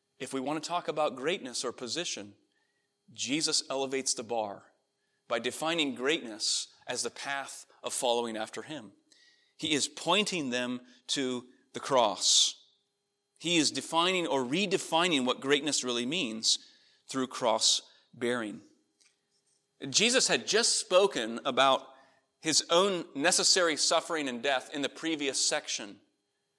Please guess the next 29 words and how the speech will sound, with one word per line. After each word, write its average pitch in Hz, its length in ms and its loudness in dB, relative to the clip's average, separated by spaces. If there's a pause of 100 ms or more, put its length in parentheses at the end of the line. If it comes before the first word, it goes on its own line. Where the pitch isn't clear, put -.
(100)
I 147 80 0
did 175 120 6
not 143 240 6
read 208 240 4
that, 139 200 4
but 147 120 0
it's 151 140 -2
in 156 100 0
verses 175 360 2
seventeen 160 560 0
through 151 180 -4
nineteen. 143 580 -2
It 156 140 0
was 151 200 2
the 135 120 0
third 226 580 6 (300)
of 156 180 0
four 135 880 4 (920)
predictions 170 640 4
that 131 140 2
Jesus 185 380 0
makes 156 300 0
through 175 280 2
Matthew's 175 460 2
gospel 175 580 0
that 131 160 -2
he 160 140 -6
must 160 320 4
suffer. 175 440 0